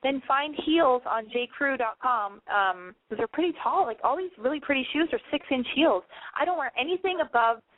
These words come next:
three-inch heels ever. And I love, a simple black suede flat is beautiful and classic and lovely.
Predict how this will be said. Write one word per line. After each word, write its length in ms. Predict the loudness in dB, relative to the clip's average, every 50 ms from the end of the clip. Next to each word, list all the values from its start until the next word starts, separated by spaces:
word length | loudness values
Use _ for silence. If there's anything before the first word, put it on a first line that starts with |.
| _ _ _ _ -6
three-inch 380 | -4 -2 -2 -2 -4 -6 -6 -4
heels 300 | 0 2 2 2 2 -2 -4 -8
ever. 400 | -8 -6 -4 -2 -2 -2 -2 -4 _ _ _ _ _ _ -4
And 100 | -2 2
I 160 | 2 2 2 2
love, 260 | 0 -2 -4 -4 -4 -6
a 80 | -8 -8 -6
simple 240 | -6 -6 -6 -6 -6
black 340 | -2 0 0 0 0 -2 -6 _ _ _ -20 -18 -14
suede 360 | -12 -10 -10 -8 -10 -10 -12 -12 -4 0
flat 320 | 2 2 2 2 0 -2 _ _ _ -10
is 140 | -8 -8 -6 -2
beautiful 500 | -2 -2 -2 -2 -2 -4 -4 -4 -4 -6
and 80 | -8
classic 520 | -8 -8 -6 -6 -6 -6 -4 -4 -4 -4 -4 -8
and 120 | -6 -4 -4
lovely. 480 | -4 -4 -4 -6 -6 -6 -6 -6 -8